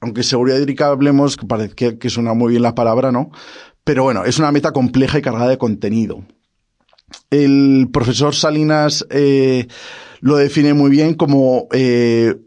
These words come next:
un concepto poliédrico y evolutivo. ¿Por qué?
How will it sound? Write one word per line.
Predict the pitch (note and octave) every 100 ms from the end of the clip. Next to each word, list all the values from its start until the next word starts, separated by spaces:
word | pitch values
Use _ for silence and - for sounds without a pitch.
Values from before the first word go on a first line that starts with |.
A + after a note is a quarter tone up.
| -
un | C#3 C#3
concepto | D3+ D3+ D#3 D#3 E3
poliédrico | D3 C3 C3+ C3+ D3 D3+
y | C#3
evolutivo. | A#2 A2+ G#2+ B2 G2+
¿Por | F2+ G#2
qué? | - D3 F2+